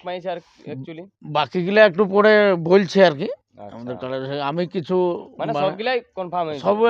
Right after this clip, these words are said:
Speaker 2: জোড়া হয়ে গেছে। হয়তো কিছু মানে ওই কাছাকাছি বা কিছু দূরত্বের সবাই জোড়া হয়ে গেছে।
Speaker 1: আচ্ছা,
Speaker 2: তাই
Speaker 1: তাহলে
Speaker 2: সবাই,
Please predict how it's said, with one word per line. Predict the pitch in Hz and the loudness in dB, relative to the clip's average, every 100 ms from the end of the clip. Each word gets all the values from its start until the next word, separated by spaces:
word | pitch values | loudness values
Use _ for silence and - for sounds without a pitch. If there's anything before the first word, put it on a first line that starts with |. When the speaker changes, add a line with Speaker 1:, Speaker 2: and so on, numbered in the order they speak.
| 226 | 2
Speaker 2:
জোড়া | 175 190 196 | 0 2 2
হয়ে | 175 202 | 2 -4
গেছে। | 214 190 311 - _ _ _ | -4 -4 -6 -8 _ _ _
হয়তো | 131 135 147 | -12 -10 -12
কিছু | 143 139 160 160 151 147 | -12 -10 -6 -6 -6 -10
মানে | 151 160 156 151 147 | -8 -8 -8 -8 -6
ওই | 147 143 139 135 - | -6 -6 -8 -10 -12
কাছাকাছি | 135 131 135 147 - 185 | -10 -10 -6 -8 -6 -8
বা | 156 | -6
কিছু | 131 139 139 | -8 -10 -12
দূরত্বের | 127 143 131 147 | -10 -12 -12 -20
সবাই | - 123 139 143 143 | -16 -10 -8 -6 -8
জোড়া | 123 117 123 | -10 -10 -10
হয়ে | 123 | -10
গেছে। | 139 147 - | -12 -16 -16
Speaker 1:
আচ্ছা, | _ _ 98 98 _ | _ _ -20 -20 _
Speaker 2:
তাই | 143 147 156 | -2 0 0
Speaker 1:
তাহলে | 151 139 | -4 -10
Speaker 2:
সবাই, | - 156 170 | -8 -2 0